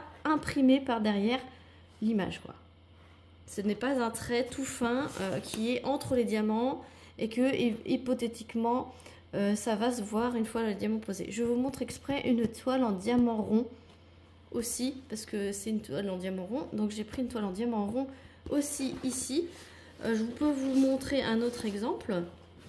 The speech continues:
Par exemple, euh, les petits contours de l'eau. Voilà. C'est bien le diamant qui fait l'ima-, l'image.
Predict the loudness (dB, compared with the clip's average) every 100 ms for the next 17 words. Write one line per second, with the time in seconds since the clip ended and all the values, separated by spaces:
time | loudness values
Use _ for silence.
0 | -18 -16 -18 -18 -20 -20 -20 -18 -16 -16
1 | -16 -20 -20 -20 -18 -14 -14 -14 -20 -20
2 | -10 -4 -4 -2 -4 -4 -10 -14 -20 -14
3 | -8 -4 -4 -4 -8 -8 -12 -20 -8 -4
4 | -4 -6 -14 -6 -6 -6 -10 -10 -2 0
5 | 0 -6 -10 -20 -20 -20 -20 -20 -14 -10
6 | -8 -10 -14 -20 -20 -20 -20 -20 -20 -12
7 | -8 -2 -2 2 0 2 4 4 0 -6
8 | -6 -4 0 0 0 -2 -2 -4 -2 -2
9 | 0 -2